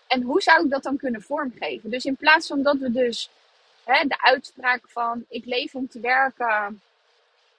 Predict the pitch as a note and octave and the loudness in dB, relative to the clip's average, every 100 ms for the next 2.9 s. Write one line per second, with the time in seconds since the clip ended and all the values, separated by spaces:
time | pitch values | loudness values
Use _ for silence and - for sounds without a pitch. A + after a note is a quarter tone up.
0 | _ _ _ _ _ _ - _ _ _ | _ _ _ _ _ _ -20 _ _ _
1 | A3+ B3+ - - B3 G#3+ C4 D4+ D4 C4 | 2 4 2 -4 -6 0 0 0 -4 -4
2 | A#3+ A#3 C#4+ F4 - G3 F3+ D4 | -2 0 0 0 -2 -2 -2 -2